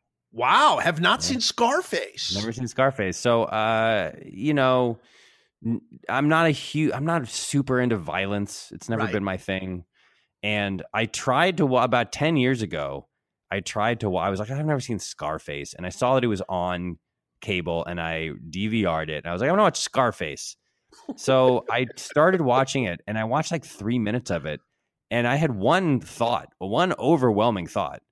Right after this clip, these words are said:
Speaker 2: which was, "This is the most racist thing I have ever <laughs> seen in my life." Like, Al,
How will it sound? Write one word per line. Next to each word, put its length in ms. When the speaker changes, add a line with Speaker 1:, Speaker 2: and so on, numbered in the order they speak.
Speaker 2:
which 180
was, 220
"This 120
is 60
the 60
most 140
racist 560
thing 180
I 80
have 140
ever 260
<laughs> 20
seen 180
in 120
my 320
life." 360
Like, 300
Al, 240